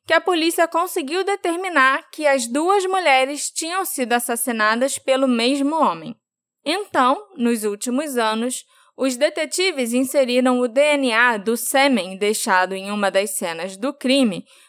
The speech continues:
no popular banco de dados de árvores genealógicas americano, o GEDmatch. Eu acho que eu já mencionei esse banco de dados algumas vezes em outros episódios, mas pra quem não sabe, é esse banco de dados, sim, Alexandre,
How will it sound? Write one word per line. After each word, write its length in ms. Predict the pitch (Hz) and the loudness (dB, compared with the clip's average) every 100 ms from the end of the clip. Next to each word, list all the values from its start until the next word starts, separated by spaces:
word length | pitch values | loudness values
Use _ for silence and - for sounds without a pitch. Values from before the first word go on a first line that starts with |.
| _ | _
no 220 | 277 381 | 0 0
popular 560 | 392 392 381 311 262 320 | 2 2 4 4 4 0
banco 400 | 262 247 247 277 | 0 0 0 -4
de 140 | 247 | -4
dados 460 | 254 208 190 196 240 | 0 2 2 0 -8
de 240 | 226 233 | -8 0
árvores 540 | 208 202 196 208 196 202 | 2 2 0 -2 -2 0
genealógicas 960 | 240 240 240 262 294 214 208 - 233 | 0 0 2 2 4 2 0 -6 -6
americano, 720 | 240 233 247 330 254 175 - - _ _ _ | -4 -2 -4 -2 -4 -4 -6 -16 _ _ _
o 140 | - 247 | 0 0
GEDmatch. 1040 | 226 208 214 262 247 165 - - - - _ _ _ | 4 2 2 2 2 0 -4 -8 -8 -10 _ _ _
Eu 160 | - 262 | 0 2
acho 240 | 262 302 | 2 0
que 60 | 311 | -4
eu 40 | |
já 160 | 262 262 | 0 0
mencionei 560 | 269 294 311 247 214 | 0 0 0 0 0
esse 220 | 285 294 226 | -2 -2 -4
banco 320 | 196 202 214 | -4 -4 -6
de 140 | 202 | -6
dados 340 | 185 185 196 196 | -4 -4 -4 -4
algumas 440 | 190 196 202 202 | -4 -4 -6 -6
vezes 440 | 196 190 240 202 185 | -4 -2 -2 -6 -10
em 100 | 190 | -4
outros 380 | 196 208 180 | -4 -4 -8
episódios, 720 | 170 190 247 220 180 165 - - _ _ _ - | -8 -6 -4 -2 -2 -4 -14 -20 _ _ _ -2
mas 220 | 196 214 | -2 0
pra 160 | 226 | -4
quem 160 | 226 226 | -2 0
não 180 | 247 320 | 0 0
sabe, 540 | - 262 262 277 196 - | 0 2 4 4 0 -4
é 120 | 240 226 | -2 0
esse 320 | 254 - 311 | -2 -4 -6
banco 380 | 220 208 226 214 | -4 -4 -4 -8
de 120 | 202 | -4
dados, 380 | 196 185 185 214 | -2 -2 -4 -10
sim, 260 | - 311 | -6 -4
Alexandre, 600 | 214 185 202 170 180 180 | -4 -6 -8 -10 -12 -14